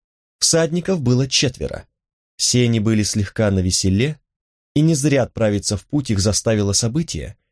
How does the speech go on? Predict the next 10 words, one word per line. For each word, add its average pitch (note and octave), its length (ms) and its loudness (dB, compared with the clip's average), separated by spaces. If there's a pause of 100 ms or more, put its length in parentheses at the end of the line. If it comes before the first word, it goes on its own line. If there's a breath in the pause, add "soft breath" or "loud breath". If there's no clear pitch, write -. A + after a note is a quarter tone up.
(240)
рождение A2+ 600 2
в G2 100 -4
городе A2+ 400 2
Каварене A#2 680 2
младенца, C3 840 2 (400)
который A#2+ 360 0
приходился A#2 600 0
племянником A#2 720 2
всем F#2+ 360 0
четверым. G#2+ 640 0